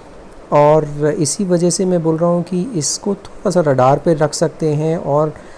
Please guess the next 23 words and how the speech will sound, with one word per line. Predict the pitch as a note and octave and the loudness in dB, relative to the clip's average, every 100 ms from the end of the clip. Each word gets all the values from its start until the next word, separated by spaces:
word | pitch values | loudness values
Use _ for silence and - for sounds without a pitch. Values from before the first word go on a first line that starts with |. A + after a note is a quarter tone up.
| - - | -14 -2
अभी | D3 E3 A3 | 0 2 0
आने | - D3 E3 | 0 0 4
वाले | F#3+ G3 | 4 4
time | F3+ D#3+ E3 | 2 0 0
में, | E3 F3 F3+ F#3 | 0 2 0 -2
अ, | E3 D3 | -4 -4
ये | D3 D3+ D#3+ D#3+ D#3+ - - - C3 | -2 2 2 2 -2 -16 -20 -10 -4
बहुत | C3+ F#3 | 0 0
अच्छे | C#3+ - F3 | -2 -2 -2
से | D#3 F3 | 0 0
ऊपर | F3 C#3 D#3 | -2 0 -2
बढ़ | C#3 C3+ | 2 0
सकता | C#3 C#3 - C#3+ | 0 -4 -4 -2
है। | C#3 E3 C4 - - - - E3 | 0 -2 -6 -12 -20 -20 -6 0
अगर | E3 G#3+ | 4 4
आप | A3+ | 4
देखते | E3+ E3 G3 | 0 0 2
हैं | F3+ G3 | 2 2
तो | F3+ F#3+ F#3 - | 0 2 2 2
एमएसीडी | D#3 D#3 F3+ G3+ F3 F3+ | 0 2 2 0 -2 0
पर | F3+ E3 | 0 0
भी | D#3+ F#3 | 0 0
ये | F3+ F3 F#3 | 2 2 0